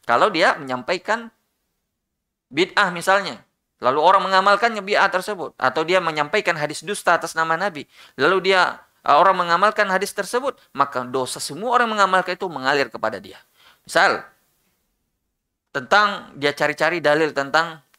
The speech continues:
orang yang tadinya berjilbab misalnya, lalu dia lepas jilbabnya gara-gara dalil-dalil yang dipaksakan.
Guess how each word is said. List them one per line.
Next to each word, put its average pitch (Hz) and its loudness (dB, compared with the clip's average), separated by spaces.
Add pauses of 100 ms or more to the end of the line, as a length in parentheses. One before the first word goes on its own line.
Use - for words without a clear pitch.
(120)
orang 151 2
yang 139 -4
tadinya 143 -2
berjilbab 139 -2
misalnya, 127 -4 (160)
lalu 135 -2
dia 131 -2
lepas 123 -6
jilbabnya 135 -8
gara-gara 123 0 (160)
dalil-dalil 127 0
yang 127 -4
dipaksakan. 120 -8